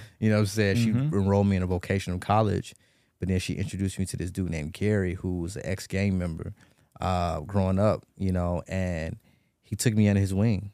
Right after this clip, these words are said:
Speaker 2: Mm.
Speaker 1: discipled me, taught me how to read the Bible. Uh, he was going to a school called Moody, um,
Speaker 2: Mm-hmm.
Speaker 1: uh, what Legacy used to be at.
Speaker 2: Yep, yep, yep. I'm
Speaker 1: He
Speaker 2: a
Speaker 1: was, um,
Speaker 2: Moody.
Speaker 1: in seminary then, so, like, he just taught me how to read the Bible. He
Speaker 2: Mm.
Speaker 1: taught me how to,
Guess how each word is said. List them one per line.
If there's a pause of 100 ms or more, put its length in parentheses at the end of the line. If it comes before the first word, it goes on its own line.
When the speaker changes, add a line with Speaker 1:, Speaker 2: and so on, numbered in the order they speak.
(100)
Speaker 2:
Mm.
Speaker 1:
discipled
me, (280)
taught
me
how
to
read
the
Bible. (500)
Uh,
he
was
going
to
a
school
called
Moody,
um,
Speaker 2:
Mm-hmm.
Speaker 1:
uh, (160)
what
Legacy
used
to
be
at.
Speaker 2:
Yep,
yep,
yep.
I'm
Speaker 1:
He
Speaker 2:
a
Speaker 1:
was,
um,
Speaker 2:
Moody.
Speaker 1:
in
seminary
then,
so,
like,
he
just
taught
me (220)
how
to
read
the
Bible.
He
Speaker 2:
Mm.
Speaker 1:
taught
me
how
to,